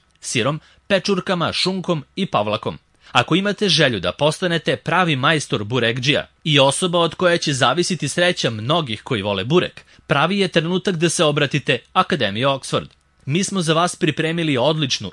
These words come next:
i sveobuhvatnu obuku za burekdžiju. Ovaj kurs se sastoji iz teorijskog i praktičnog dela i polaganja završnog ispita, nakon čega ćete dobiti sertifikovanu diplomu i moći ćete samostalno da se bavite ovim poslom.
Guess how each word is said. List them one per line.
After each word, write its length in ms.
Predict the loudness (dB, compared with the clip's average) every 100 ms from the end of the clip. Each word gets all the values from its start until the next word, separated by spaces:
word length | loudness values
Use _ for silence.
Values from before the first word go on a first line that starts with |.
| -8
i 140 | -6
sveobuhvatnu 880 | -4 0 2 4 2 0 -2 -2 -2
obuku 300 | -2 -2 -2
za 140 | -2
burekdžiju. 600 | 0 2 2 2 0 -2 -6 _ _
Ovaj 220 | 4 4
kurs 340 | 4 2 0 -2
se 200 | -2 -2
sastoji 460 | 0 -2 0 2 2
iz 200 | 0 -2
teorijskog 600 | -2 0 -4 -2 -2 -2
i 100 | -8
praktičnog 680 | -4 0 -2 -2 -4 -4 -6
dela 300 | 2 2 2 -6 _
i 120 | -2
polaganja 540 | 0 2 2 0 0 2
završnog 480 | 2 2 0 -2 -2
ispita, 420 | -2 -4 -4 -6
nakon 500 | -2 -4 -4 -6 -4
čega 340 | -4 -4 -4
ćete 260 | -2 0 2
dobiti 480 | 2 2 0 -2 -6
sertifikovanu 840 | -4 -4 -2 -4 -4 -4 -2 -2
diplomu 440 | -6 -2 0 2 0 -4 _
i 100 | -6
moći 300 | -4 -4 -2
ćete 240 | -2 0
samostalno 600 | 0 0 -2 -4 -4 -2
da 100 | -2
se 160 | -2 0
bavite 440 | 0 0 0 0
ovim 320 | 2 0 -4
poslom. 480 | 0 2 2 -4 -8